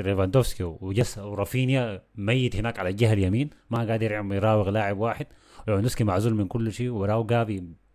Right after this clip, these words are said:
بيردم في لعيبة من غير يسار، ما بتنفع. هجومياً ما بتنفع. لما يكون ليفاندوفسكي راس حربة وراه اثنين لعيبة ما أجنحة لكن مهاجمين تانيين، وللأسف شفناه بوضوح مع فيران توريس وفيليكس اللي هم ما عندهم أي مركز. أنت بتلاقي بس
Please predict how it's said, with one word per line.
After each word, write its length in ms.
بيردم 240
في 300
لعيبة 300
من 100
غير 180
يسار، 360
ما 60
بتنفع. 380
هجومياً 300
ما 100
بتنفع. 360
لما 140
يكون 140
ليفاندوفسكي 460
راس 180
حربة 260
وراه 360
اثنين 500
لعيبة 460
ما 280
أجنحة 500
لكن 280
مهاجمين 480
تانيين، 460
وللأسف 300
شفناه 340
بوضوح 440
مع 320
فيران 280
توريس 240
وفيليكس 460
اللي 120
هم 260
ما 80
عندهم 220
أي 160
مركز. 480
أنت 100
بتلاقي 400
بس 260